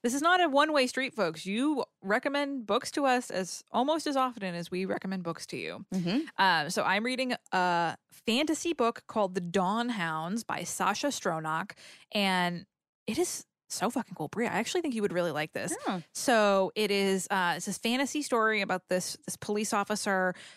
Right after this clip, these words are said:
Speaker 1: um, and she has been, she just got demoted because she was found at a gay club, and, uh, that sh-, they have, so they demoted her for lifestyle choices.
Speaker 2: Oh, damn.
Speaker 1: Uh, but it's in this, like, kind of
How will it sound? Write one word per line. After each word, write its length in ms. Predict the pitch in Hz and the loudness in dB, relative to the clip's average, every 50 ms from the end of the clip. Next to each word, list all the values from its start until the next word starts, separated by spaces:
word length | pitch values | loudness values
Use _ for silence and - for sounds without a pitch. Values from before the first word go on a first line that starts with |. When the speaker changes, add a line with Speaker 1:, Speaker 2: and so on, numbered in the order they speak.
| - - - | -20 -10 -4
Speaker 1:
um, 440 | - 175 170 165 160 156 160 175 185 _ | -2 -2 0 -2 -4 -6 -8 -14 -12 _
and 160 | - 185 180 170 | -6 -4 -4 -4
she 360 | - - - 208 202 190 190 | -4 -4 -4 -2 -2 -2 -2
has 180 | 180 180 165 | -2 -2 -4
been, 460 | - - 190 180 180 175 170 170 165 - | -4 -2 -2 -2 -2 -2 -4 -6 -8 -8
she 160 | - - 185 | -8 -6 -4
just 160 | 208 214 202 | -4 -4 -2
got 180 | - 208 - 196 | -2 -2 -2 0
demoted 560 | 220 202 190 185 180 185 185 185 175 170 175 | 0 0 2 4 2 2 2 0 -2 -4 -4
because 500 | 185 175 - - 175 170 170 160 156 156 | -6 -6 -6 -4 -4 -4 -4 -4 -6 -6
she 220 | - - - 185 165 | -8 -6 -6 -6 -6
was 460 | - - 147 165 175 170 - - - - | -6 -6 -6 -6 -6 -10 -12 -14 -10 -4
found 540 | 180 170 170 165 165 160 165 165 160 - - - | -2 -2 0 0 0 -2 -4 -6 -8 -8 -6 -6
at 160 | 160 151 101 | -4 -4 -4
a 400 | 143 131 120 113 101 - - - | -6 -6 -6 -8 -8 -10 -10 -6
gay 200 | - 208 196 220 | -2 0 0 0
club, 520 | 208 - 208 202 196 190 190 185 202 196 - - - - _ _ - | 0 -2 0 0 2 2 0 0 -4 -6 -8 -14 -20 -20 _ _ -6
and, 480 | 190 180 170 165 160 156 156 156 151 - | -4 -2 -2 -2 -4 -4 -6 -10 -10 -6
uh, 380 | 160 170 156 135 139 117 123 135 _ - | -4 -4 -2 -2 -4 -6 -8 -10 _ -8
that 200 | 170 156 - - _ - | -6 -6 -6 -8 _ -20
sh-, 160 | - - - | -18 -14 -8
they 160 | - 185 175 | -6 -6 -4
have, 180 | 170 170 156 - | -4 -6 -6 -6
so 160 | - 175 151 | -6 -4 -4
they 140 | - 180 170 | -4 -4 -4
demoted 320 | 180 185 185 180 170 175 | -2 0 0 0 0 0
her 100 | 190 208 | -2 -2
for 220 | - - 175 170 | -2 -2 -4 -4
lifestyle 680 | 180 190 190 202 226 233 - - 240 196 196 190 185 190 | -2 0 2 2 2 2 0 0 0 2 2 2 0 -2
choices. 800 | - - 190 180 185 - - 180 165 160 165 170 - - - 202 | -2 -2 -2 -2 -2 -2 -4 -6 -4 -6 -6 -8 -10 -12 -12 -12
Speaker 2:
Oh, 140 | 175 170 - | -12 -12 -10
damn. 220 | - 185 160 151 - | -8 -8 -8 -4 0
Speaker 1:
Uh, 180 | 196 185 175 175 | 0 2 2 2
but 140 | 170 190 190 | 0 0 0
it's 160 | 190 - - | 0 -2 -2
in 200 | 240 254 285 311 | -2 -2 0 0
this, 200 | 339 349 - - | -2 -2 -2 0
like, 300 | 277 262 247 208 - - | 0 0 0 -2 -4 -10
kind 400 | - - - 208 220 247 247 226 - | -12 -8 -4 -2 -2 -2 -2 -4 -2
of 500 | - 208 202 196 190 190 185 180 170 | 0 0 2 2 2 2 0 0 -2